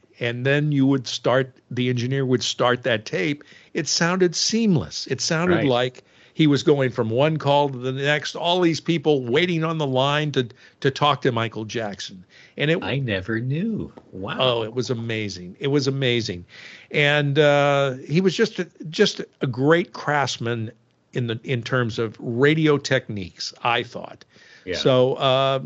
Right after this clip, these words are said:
Speaker 1: yeah, and I, I was fortunate enough to be part of those early morning sessions a couple times,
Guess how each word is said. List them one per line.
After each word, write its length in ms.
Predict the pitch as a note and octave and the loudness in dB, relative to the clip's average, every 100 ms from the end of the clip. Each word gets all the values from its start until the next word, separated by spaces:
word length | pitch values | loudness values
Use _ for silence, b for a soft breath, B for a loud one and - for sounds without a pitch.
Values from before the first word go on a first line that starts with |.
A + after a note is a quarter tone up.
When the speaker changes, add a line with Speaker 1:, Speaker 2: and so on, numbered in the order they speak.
| D3 | -4
Speaker 1:
yeah, 180 | D3 C3 | -2 0
and 180 | C#3+ | 0
I, 140 | E3+ F3+ - - | -2 -2 -6 -6
I 140 | D#3 | -4
was 160 | D#3+ - | -4 0
fortunate 360 | F3+ E3 F3 | 0 2 0
enough 240 | F3 E3 - | -2 -2 -4
to 80 | |
be 240 | C#3+ D#3 D3 | -6 -4 -6
part 340 | - D3 D#3+ | -4 2 4
of 200 | D3 B2+ - B B B - | 2 0 -12 B B B 2
those 320 | C#3 C3 - - | 4 4 -2 0
early 280 | D3+ D#3 D#3 | 4 4 4
morning 400 | C#3+ D3+ F3+ G3 | 2 2 2 0
sessions 560 | - G3 F3+ - F3+ D#3+ | 2 2 2 -2 -4 -6
a 40 | |
couple 280 | - E3 E3+ | -4 -4 -4
times, 580 | - D#3+ E3+ F#3 E3 | -6 -6 -6 -6 -10